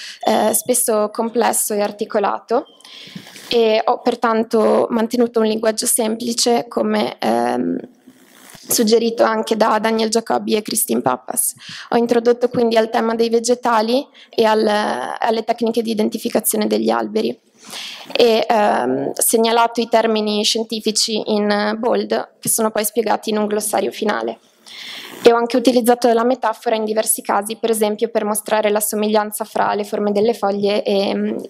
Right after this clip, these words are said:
oggetti di uso quotidiano o forme geometriche. Un'altra problematica, eh, rilevata è stata quella del, che spesso, eh, informazioni da reperire da rapi-, con rapidità erano in realtà da, mm,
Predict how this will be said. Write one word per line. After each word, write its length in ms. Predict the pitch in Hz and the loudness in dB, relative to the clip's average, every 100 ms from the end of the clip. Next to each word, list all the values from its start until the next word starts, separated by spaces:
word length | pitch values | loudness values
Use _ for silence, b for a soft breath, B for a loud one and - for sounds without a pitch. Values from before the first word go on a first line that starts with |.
| - | -2
oggetti 360 | - 208 208 220 | 0 2 2 0
di 100 | 208 | 0
uso 220 | 202 208 | 0 0
quotidiano 600 | 208 208 214 214 202 220 | -2 -2 -2 0 -2 -2
o 60 | 220 | -6
forme 280 | - 214 208 | -4 -2 -2
geometriche. 600 | 233 233 226 220 247 254 B B B B B B B - | -2 -2 -4 -6 -6 -8 B B B B B B B 4
Un'altra 400 | 262 262 269 269 | 4 4 2 2
problematica, 880 | 262 254 262 285 277 330 269 254 | 2 2 2 2 0 0 0 0
eh, 340 | - 220 226 226 | 0 2 2 0
rilevata 500 | 240 240 262 - 240 | 2 0 0 -2 -4
è 40 | |
stata 340 | 226 226 226 233 | -2 -2 -4 -2
quella 320 | 226 226 220 | 0 2 0
del, 400 | 208 226 226 - 226 | 0 0 0 -2 -2
che 100 | 247 | -4
spesso, 580 | - 262 - 269 254 - - | -2 -2 2 0 -2 -8 -6
eh, 160 | 226 | -2
informazioni 800 | 214 214 240 240 - 247 208 214 - | 0 0 0 0 2 2 2 -2 -2
da 100 | 214 | 0
reperire 580 | 220 226 240 240 226 220 | 2 2 2 2 0 0
da 120 | 240 | -2
rapi-, 240 | - 233 - | -4 -6 -4
con 160 | - | 0
rapidità 640 | 220 233 208 226 - 147 - B B B B | 2 0 -2 -2 0 0 -2 B B B B
erano 320 | - 254 247 240 | 2 4 4 4
in 100 | 240 | 4
realtà 440 | 240 240 269 294 | 2 2 2 2
da, 340 | 226 214 208 | 2 0 0
mm, 220 | 208 208 | -2 -4